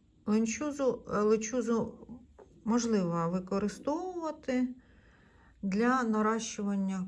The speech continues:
корневої системи. Це мо-, можуть бути, е, рослини, в яких її нема з тієї або іншої причини, або маленької рослини. Тобто,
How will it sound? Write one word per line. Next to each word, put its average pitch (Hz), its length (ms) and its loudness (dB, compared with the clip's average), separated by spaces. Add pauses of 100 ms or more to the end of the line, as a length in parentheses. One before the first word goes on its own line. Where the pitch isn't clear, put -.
(140)
корневої 196 540 0
системи. - 760 -8 (1300)
Це 262 180 -4
мо-, 220 160 4
можуть 202 600 4
бути, 185 320 -4
е, 170 800 -4 (440)
рослини, 185 680 -2
в 170 40 -2
яких 165 480 -6
її 165 160 0
нема 180 580 2 (100)
з - 140 -14
тієї 214 680 -2
або 190 300 -2
іншої 185 420 -2
причини, 170 920 -4 (500)
або 185 840 4
маленької 208 760 2
рослини. 190 840 -2 (580)
Тобто, 196 720 0